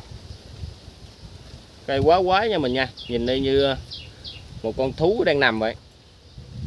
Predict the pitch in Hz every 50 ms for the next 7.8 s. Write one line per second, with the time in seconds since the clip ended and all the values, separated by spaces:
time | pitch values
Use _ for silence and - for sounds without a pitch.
0 | - - - - - - - - - - - - - - - - - - - -
1 | - - - - - - - - - - - - - - - - - - - -
2 | - - - - - - - - - - - - - - - - - - - -
3 | - - - - - - - - - 127 131 - - - - - - - - -
4 | - - - - - - - - - - - - - - - - - 120 131 131
5 | 120 107 117 123 123 127 135 123 131 131 135 139 131 131 135 135 131 127 120 113
6 | 110 101 - 147 151 147 139 135 135 135 120 - - - - - - - - -
7 | - - - - - - - - - - 127 127 113 117 104